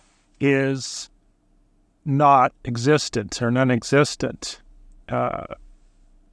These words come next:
so make sure you have a real G P S. Finally, realtor dot C A has an app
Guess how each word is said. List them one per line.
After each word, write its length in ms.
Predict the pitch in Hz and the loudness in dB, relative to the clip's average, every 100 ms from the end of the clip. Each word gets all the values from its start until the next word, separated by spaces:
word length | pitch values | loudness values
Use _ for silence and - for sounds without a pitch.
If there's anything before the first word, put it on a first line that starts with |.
| - | -14
so 200 | - 131 | -4 0
make 200 | 151 160 | 2 0
sure 200 | - 151 | 2 2
you 140 | 147 | 4
have 160 | 139 135 | 2 2
a 40 | |
real 200 | 139 135 | 2 2
G 160 | 123 131 | 2 0
P 160 | - | 2
S. 320 | 127 - - - _ _ _ _ _ _ _ _ _ _ _ _ | 0 -2 -8 -16 _ _ _ _ _ _ _ _ _ _ _ _
Finally, 760 | - 175 190 226 233 240 262 _ _ _ _ - | 2 6 6 4 2 0 -2 _ _ _ _ -8
realtor 560 | 147 175 202 190 185 170 | 0 2 4 2 2 4
dot 240 | 160 151 | 2 0
C 320 | - 143 147 | -4 -2 -2
A 160 | 160 156 | -2 -2
has 240 | 143 143 | 0 2
an 160 | 131 - - | 0 -4 0
app 380 | 185 190 101 | 2 2 0